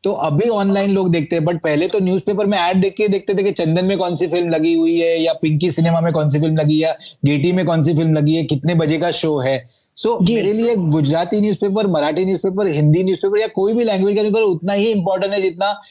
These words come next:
Speaker 1: इंग्लिश, अ, न्यू-, इंग्लिश न्यूज़पेपर का पत्रकार इंपॉर्टेंट है। तो मैंने कभी डिफरेंशिएट नहीं किया, मैंने सा-, सबके फोन उठाए,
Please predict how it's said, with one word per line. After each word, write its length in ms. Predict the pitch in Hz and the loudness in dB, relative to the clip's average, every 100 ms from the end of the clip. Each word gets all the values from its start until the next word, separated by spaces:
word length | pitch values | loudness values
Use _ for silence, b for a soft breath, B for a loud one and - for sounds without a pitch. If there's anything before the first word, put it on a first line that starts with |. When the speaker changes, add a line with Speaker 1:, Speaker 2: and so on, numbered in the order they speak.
| B 139 | B -2
Speaker 1:
इंग्लिश, 500 | 180 196 208 - 131 | 2 2 2 -2 -4
अ, 200 | 131 160 | -2 0
न्यू-, 300 | 156 165 170 | 0 0 0
इंग्लिश 400 | 156 170 202 190 | 0 0 0 0
न्यूज़पेपर 480 | 175 - 185 170 170 | 0 0 -2 0 -2
का 100 | 170 | -2
पत्रकार 460 | 160 160 151 156 | -2 -2 0 0
इंपॉर्टेंट 460 | 139 123 127 123 120 | 0 -2 -2 0 -2
है। 80 | 131 | -2
तो 240 | 180 170 151 | -4 -2 -2
मैंने 220 | 160 190 | 0 0
कभी 460 | 196 156 214 233 - B B 147 | 0 0 0 -2 -6 B B 0
डिफरेंशिएट 600 | 143 180 196 - 196 165 | 0 0 0 0 0 0
नहीं 300 | 165 165 165 | 0 2 2
किया, 260 | 165 165 | 2 0
मैंने 380 | 160 151 170 180 - | 0 0 0 -2 -6
सा-, 460 | - - 143 151 | -8 -2 0 0
सबके 360 | 143 - - 208 | -2 -4 -2 -2
फोन 360 | - 185 185 180 | -2 -2 0 0
उठाए, 360 | 151 147 151 | 0 0 0